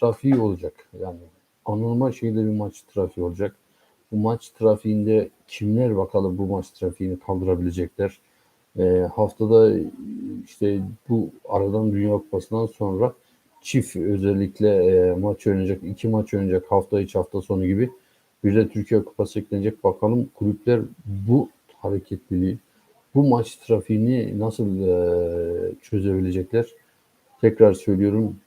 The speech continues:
üçüncü ligde, ikinci ligde şu anda, e, çok büyük sıkıntılar yaşayan kulüpler var. Deplasmana gitmekte güçlük çeken, tekrar söyledim ya, tesisler kapatılmış, tesislerin elektrikleri kesilmiş, tesislerin işte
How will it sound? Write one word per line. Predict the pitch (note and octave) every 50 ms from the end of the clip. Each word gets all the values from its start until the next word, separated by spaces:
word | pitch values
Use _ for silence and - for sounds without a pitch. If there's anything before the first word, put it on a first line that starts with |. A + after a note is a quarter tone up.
| _ _ _ _ _ _ _ _ _ _ _ _ _ _ _ - - _ _ -
üçüncü | - - - A#2+ A2+ G#2+ A2
ligde, | A2 G#2 - - G#2+ G#2 F2+
ikinci | G2+ G#2+ - - B2 A#2 G#2+ A2 A2
ligde | A2 G#2 - - G2 F2 F#2 F#2 - -
şu | _ - - A2
anda, | G#2+ G2+ F#2+ F#2+ G2 G#2 G#2+ G#2+ - _ _ _ _ _ _ _ _ _ _ -
e, | G2+ F#2+ F#2+ F#2+ G2 F#2+ F#2
çok | - - A#2 G2+ - -
büyük | G#2 G#2 G2+ G2
sıkıntılar | - - - A2+ G#2 F2+ - G2 G#2 G#2+ G2+ G2+
yaşayan | G2 F#2 - - G2+ G2 F#2+
kulüpler | - G#2+ G#2 G2 - - A2+
var. | G#2 G#2 A2 A#2 A2+ - - _
Deplasmana | G#2 F#2+ - - G#2 G2 - - G#2 G#2 G#2 G#2
gitmekte | G2+ G2 G2 - - G2 F#2 _ - G2
güçlük | F#2 G2 F#2 - - A2+ G#2+ -
çeken, | - - E2+ - F#2 F#2 G2 G#2 - _ _ _ _ _ _ _ _ _ _ _
tekrar | _ - G#2 - - G#2+ G2+ F#2+
söyledim | - A#2 A2 A2 A2+ A2+ A2 G#2+
ya, | G2+ F#2+ -
tesisler | - A2+ A2+ A2 G#2+ - - - A2+ A2 G#2 G#2 -
kapatılmış, | - G#2+ F#2+ - A2 G#2 - - G#2+ G#2+ G#2+ G2+
tesislerin | - - A2+ G#2+ G2+ G2+ - - - - - A2 G#2+ G#2+ G#2+
elektrikleri | G#2 G#2+ A2 G#2+ - - G#2 G2 - - A2 G#2 G#2
kesilmiş, | G#2 - A2 G2 - G#2+ G#2+ A2 A2 G#2+
tesislerin | - _ - F2 E2+ E2+ - - - G#2 G#2 G#2+ A2 A2 G#2
işte | F#2+ - - A#2 A2 G#2+